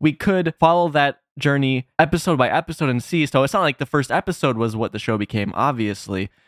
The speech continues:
but by the end, they really had locked in what the show was. So because of that, I give it a ten out of ten because, you know, I'm not gonna reiterate the whole retrospective, but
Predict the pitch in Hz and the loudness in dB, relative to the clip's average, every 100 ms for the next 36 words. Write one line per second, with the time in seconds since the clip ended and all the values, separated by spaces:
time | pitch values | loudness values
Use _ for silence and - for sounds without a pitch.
0 | _ 170 170 185 170 208 160 214 214 170 | _ 0 2 2 2 0 0 -2 -2 -2
1 | 160 262 214 131 127 143 - - 151 127 | -2 -2 -2 -4 0 0 -2 -2 0 0
2 | 113 _ _ 139 135 131 - 135 113 110 | -4 _ _ -2 0 -2 0 0 2 2
3 | 107 98 - 139 151 190 175 170 151 156 | 0 0 -4 -4 -2 -2 0 0 0 0
4 | 147 - 131 117 - 120 117 113 117 113 | -2 -2 -2 -2 0 0 0 0 0 -2
5 | - _ _ _ _ - 135 123 135 131 | -4 _ _ _ _ -2 2 4 4 4
6 | 131 120 131 117 117 110 123 120 117 107 | 2 2 2 0 -2 -2 0 0 -2 -6
7 | - 123 113 107 - 120 110 | -2 -2 0 -4 0 0 0